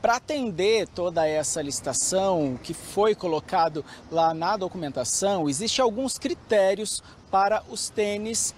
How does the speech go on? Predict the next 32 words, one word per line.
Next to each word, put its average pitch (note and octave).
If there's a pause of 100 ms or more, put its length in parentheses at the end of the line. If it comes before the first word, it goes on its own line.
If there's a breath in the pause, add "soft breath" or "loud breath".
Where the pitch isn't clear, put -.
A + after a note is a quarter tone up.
(100)
que -
serão A3
distribuídos F#3
aí F3+
para F#3
os E3+
alunos F3+
da G3
rede F3+
municipal. E3+
Alguns A#3
deles, A3+ (240 loud breath)
como A3+
o C4
aspecto G#3
geral, G3
a G#3+
durabilidade, E3+
palmilha, F#3+
conforto, G3
puxador F#3+ (320 loud breath)
e A3
tudo A#3+
mais. C#3
Porém, A3 (240 loud breath)
segundo G3+
a G3+
Secretaria F3+
de E3+
Educação, F#3+
que -
até, G#3